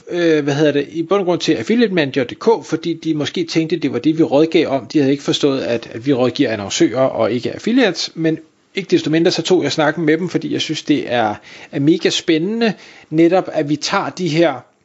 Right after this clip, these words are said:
øh, traditionelle medier, de trykte medier, og siger, "Hvordan kan I, øh, et, gå online, og to, gå online med en, en, øh, plan, der er at tjene penge som affiliates?"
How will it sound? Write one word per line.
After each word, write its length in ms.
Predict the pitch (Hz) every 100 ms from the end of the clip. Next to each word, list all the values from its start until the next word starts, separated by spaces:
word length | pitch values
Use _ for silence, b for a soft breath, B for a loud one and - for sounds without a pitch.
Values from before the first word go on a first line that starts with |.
| _ b b b 135
øh, 180 | 139
traditionelle 840 | 131 - 147 127 - 160 170 180 175
medier, 340 | 170 151 165
de 140 | 165
trykte 480 | 143 - 175 170 190
medier, 420 | 160 156 143 165
og 120 | 123 135
siger, 180 | 151
"Hvordan 300 | 135 139 151
kan 220 | 160 170 160
I, 280 | 175 180 B B B B - -
øh, 160 | 139 -
et, 240 | - 240 - -
gå 120 | 131
online, 440 | 175 254 226 196 -
og 160 | 147 -
to, 420 | - 214 - - _
gå 140 | 175
online 520 | 156 180 190 165 160 156
med 240 | 156 160
en, 280 | 156 143 139 -
en, 280 | 147 135
øh, 280 | 127 123 117 113 B B B B B - - 160
plan, 460 | - 180 190 - 175
der 120 | 165
er 520 | 120 139 160 170 -
at 100 | 160
tjene 280 | - 160 123
penge 360 | - 147 147 165
som 260 | 160 143 113
affiliates?" 800 | 135 147 117 104 - - -